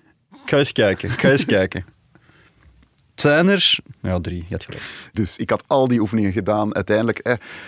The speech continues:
Speaker 2: ehm, ik had in mijn eerste gesprek een heel duidelijk, eh, loon gezegd dat ik wenste.
Speaker 1: Mhm.
Speaker 2: En uiteindelijk kreeg ik een voorstel en er lag vijfhonderd euro onder het loon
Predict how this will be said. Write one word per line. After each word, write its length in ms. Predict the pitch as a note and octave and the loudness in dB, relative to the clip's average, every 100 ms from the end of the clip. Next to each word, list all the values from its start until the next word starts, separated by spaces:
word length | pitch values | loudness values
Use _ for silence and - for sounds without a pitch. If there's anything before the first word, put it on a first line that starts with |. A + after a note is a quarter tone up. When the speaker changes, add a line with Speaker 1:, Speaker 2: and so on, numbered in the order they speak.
| - | -4
Speaker 2:
ehm, 260 | G#2 G#2 G#2+ | 2 2 2
ik 140 | - D3 | 0 -2
had 100 | E3+ | 2
in 60 | |
mijn 120 | B2+ G2 | 2 2
eerste 280 | B2+ - | -2 -2
gesprek 360 | A#2 - - - | -6 -4 -6 -4
een 100 | - E2+ | -6 -2
heel 220 | A2 A#2 | 0 2
duidelijk, 380 | G#2 G2+ F2+ - | 2 2 -2 -6
eh, 200 | F2 F2 - - | -6 -6 -10 -12
loon 420 | - F2+ F2+ A2+ A2+ | -8 -4 -4 -4 -4
gezegd 440 | G2+ G#2 - - | -4 -4 -8 -8
dat 120 | F#2 | -6
ik 100 | F2 | -4
wenste. 340 | E2 F2 - - - - - - | -6 -8 -10 -14 -16 -20 -20 -14
Speaker 1:
Mhm. 80 | F#2+ | -8
Speaker 2:
En 80 | |
uiteindelijk 520 | F#2 A2+ A#2 B2 G#2 - | -4 0 0 0 -2 -4
kreeg 160 | A2+ | -4
ik 80 | A2 | -2
een 100 | G2 | -2
voorstel 340 | G2 B2 - - | -2 -4 -6 -6
en 80 | |
er 60 | F#2 | -4
lag 160 | F#2+ - | -4 -4
vijfhonderd 720 | G2 B2+ - A2+ G#2+ - - | -4 -4 -4 -4 -4 -10 -8
euro 420 | G2+ G#2 G#2 F#2 - _ | -2 0 0 -2 -8 _
onder 240 | - B2+ A#2 | -4 0 0
het 120 | - | 0
loon 320 | F2+ G#2 A2 | 0 0 -2